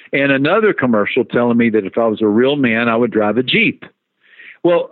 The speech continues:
for crying out loud, I, I, and, and it, you know, I got bombarded there in ninety seconds. And, and, and, and I think it was on my mind because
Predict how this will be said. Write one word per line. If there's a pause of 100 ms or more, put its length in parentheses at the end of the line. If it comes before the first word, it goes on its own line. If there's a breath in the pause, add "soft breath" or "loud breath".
for
crying
out
loud, (220)
I, (100)
I, (140)
and,
and (180)
it,
you
know,
I
got
bombarded
there (240 loud breath)
in
ninety (100)
seconds. (500)
And, (100)
and, (160)
and, (640)
and
I
think
it
was
on
my
mind
because